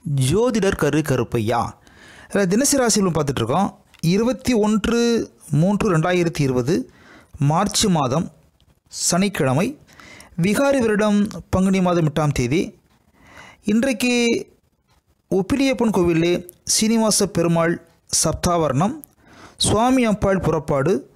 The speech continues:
மன்னார்குடி ஸ்ரீ ராஜகோபால சுவாமி ரிஷிமுக பர்வதம், பட்டாபிராமர் திருக்கோவில் திருவெள்ளரை ஸ்ரீ சுவேதாத்ரிநாதர் தீர்த்தவாரி.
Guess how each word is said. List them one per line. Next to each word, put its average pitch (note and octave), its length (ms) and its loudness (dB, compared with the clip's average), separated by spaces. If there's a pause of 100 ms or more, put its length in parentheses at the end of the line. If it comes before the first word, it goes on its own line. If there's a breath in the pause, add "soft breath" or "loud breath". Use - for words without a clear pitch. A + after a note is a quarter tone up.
(560 loud breath)
மன்னார்குடி A#3 840 0
ஸ்ரீ - 220 0
ராஜகோபால G#3 600 0
சுவாமி F3+ 540 0 (500 loud breath)
ரிஷிமுக G3 880 2 (240)
பர்வதம், E3 540 0 (840 loud breath)
பட்டாபிராமர் A3 720 0
திருக்கோவில் E3+ 560 2 (500)
திருவெள்ளரை F3+ 880 0 (260 loud breath)
ஸ்ரீ E3 320 0
சுவேதாத்ரிநாதர் G3 1000 0 (200)
தீர்த்தவாரி. D3 640 0